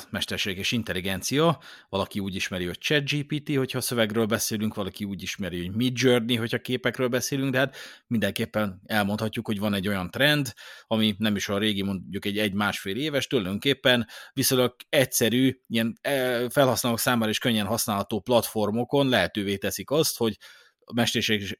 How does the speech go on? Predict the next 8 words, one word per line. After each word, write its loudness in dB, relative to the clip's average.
mesterséges -2
intelligenciával -2
írassá 0
szöveget, 0
avagy 0
alkottassál 2
grafikai -2
elemeket. -4